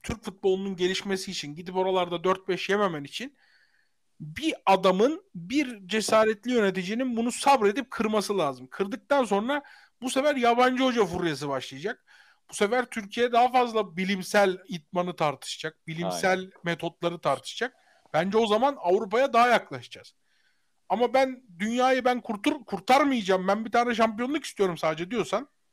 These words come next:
Speaker 1: o zaman bu işlere hiç girmeyeceksin abi. Bak bugün Ahmet Nur Çebi, ben çok yakından biliyorum.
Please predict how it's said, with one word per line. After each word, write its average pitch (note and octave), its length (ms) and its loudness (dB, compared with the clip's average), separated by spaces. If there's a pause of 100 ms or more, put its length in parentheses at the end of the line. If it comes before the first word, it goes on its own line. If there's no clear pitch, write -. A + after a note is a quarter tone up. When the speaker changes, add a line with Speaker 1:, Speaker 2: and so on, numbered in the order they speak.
Speaker 1:
o D#3 60 -12
zaman D#3 220 -6
bu F#3+ 80 -4
işlere D#3 260 -8
hiç C4 180 -10
girmeyeceksin B2 440 -12
abi. F#2 100 -20 (2000)
Bak - 220 -4
bugün G#3 200 -4
Ahmet G#3 380 2
Nur G3 160 -4
Çebi, G3 420 -2 (640)
ben D#3 160 -6
çok G3+ 280 -2
yakından F#3 460 -4
biliyorum. C#3+ 320 -6